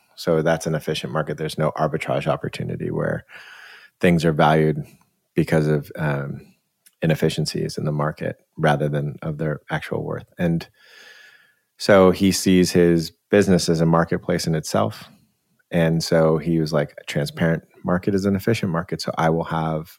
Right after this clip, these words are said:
my business be transparent." And that led him all the way to videotaping all the meetings. And even if, apparently,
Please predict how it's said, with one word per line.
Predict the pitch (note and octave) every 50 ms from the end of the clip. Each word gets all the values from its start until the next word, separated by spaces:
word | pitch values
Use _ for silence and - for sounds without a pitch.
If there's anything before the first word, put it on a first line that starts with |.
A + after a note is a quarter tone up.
| _ _ -
my | F2+ E2+ D#2+ D#2+ D#2+
business | D2 D#2+ D#2 - D#2 D2+ -
be | - - D#2 D2+ D2+
transparent." | - - E2 E2 E2+ - - B2 A#2 G2 D#2 - - -
And | - E2 D#2+ E2+
that | F2 E2+ E2+ - - -
led | E2+ F2 E2+ E2+ D#2
him | E2+ E2+ E2 D#2 -
all | - G2 F#2+ F#2 E2+
the | F2+ E2+
way | E2+ E2 E2 E2 E2 D#2
to | - - - E2 D#2+ D#2+ D#2+ D#2+ D#2+ - - _ - - - - - - - - - _ _ -
videotaping | G#2 G#2 G#2 F#2+ F2+ E2 F2+ E2+ D#2+ E2 D#2+ D#2+ D#2+ -
all | - D#2+ D#2+
the | D#2+
meetings. | E2 E2 D#2+ D#2+ E2 D#2+ D#2 D#2+ D#2 - - - _ _ _ _ _ _ _ _ _ _ _ _ _ _ _ _ _ _ - _ -
And | F2+ E2+ E2 D#2+ D#2+ D#2+ D#2 D#2+ D#2+ -
even | F#2 G2 F2+ F#2 F2+
if, | F2 E2+ - D#2+ E2+ -
apparently, | E2+ E2+ - - A2+ A2+ G2 B1 C#2 D#2 D#2+ D#2+